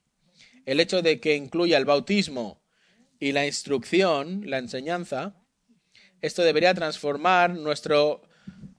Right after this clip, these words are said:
eh, nuestro entendimiento de la Gran Comisión, porque quiero que me digas dónde dice el Nuevo Testamento que el bautismo y la enseñanza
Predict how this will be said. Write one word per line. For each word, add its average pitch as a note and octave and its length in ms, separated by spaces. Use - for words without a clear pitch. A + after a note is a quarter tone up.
eh, E3+ 340
nuestro C#3+ 280
entendimiento D3 500
de C#3+ 80
la C3+ 100
Gran C3+ 180
Comisión, C#3 640
porque C#3 600
quiero F#3+ 240
que F3+ 100
me E3 120
digas E3+ 340
dónde G3 540
dice F3+ 260
el E3+ 60
Nuevo E3+ 180
Testamento E3+ 1000
que D3+ 180
el C#3+ 220
bautismo D#3+ 800
y C#3+ 140
la D3 100
enseñanza E3 800